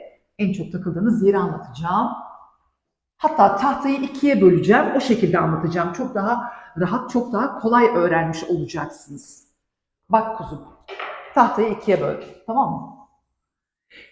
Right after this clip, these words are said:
Zaten bunu anlayan, bunu öğrenen çatıyı bitirdi saysın.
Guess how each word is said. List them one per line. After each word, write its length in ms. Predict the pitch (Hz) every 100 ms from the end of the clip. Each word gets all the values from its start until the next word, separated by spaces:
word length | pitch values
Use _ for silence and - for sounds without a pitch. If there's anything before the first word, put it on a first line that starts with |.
| _ _ _ _ _ - - - 185
Zaten 420 | 339 330 208 175
bunu 280 | 226 403 -
anlayan, 500 | 240 214 165 165 233 -
bunu 300 | 190 320 294
öğrenen 480 | 196 165 170 269 294
çatıyı 380 | 294 294 311
bitirdi 400 | 262 - 247 240
saysın. 520 | 220 - 143 - -